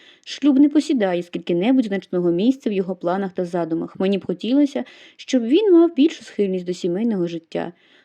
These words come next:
Тут він знову подивився на Фанні. «Едмунд, мені здається, за своєю вдачею та звичками більш схильний одружитися рано, ніж його брат. Він, як я помітив останнім часом, уже зустрів дівчину, яку міг би покохати. Чого, бачу, досі не трапилося з моїм старшим сином.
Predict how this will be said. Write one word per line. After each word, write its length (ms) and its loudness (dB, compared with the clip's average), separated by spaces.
Тут 200 -2
він 120 0
знову 260 2
подивився 460 -2
на 100 -4
Фанні. 500 -8
«Едмунд, 400 6
мені 220 2
здається, 460 0
за 80 -4
своєю 320 0
вдачею 440 0
та 120 -2
звичками 560 0
більш 220 2
схильний 400 2
одружитися 540 -4
рано, 260 0
ніж 180 -2
його 180 0
брат. 340 -4
Він, 260 2
як 160 0
я 60 2
помітив 400 4
останнім 420 0
часом, 420 -2
уже 160 2
зустрів 420 -2
дівчину, 440 -6
яку 240 -2
міг 260 4
би 100 -2
покохати. 680 -6
Чого, 300 2
бачу, 420 0
досі 360 -2
не 100 0
трапилося 520 -4
з 60 -8
моїм 200 0
старшим 480 -6
сином. 400 -8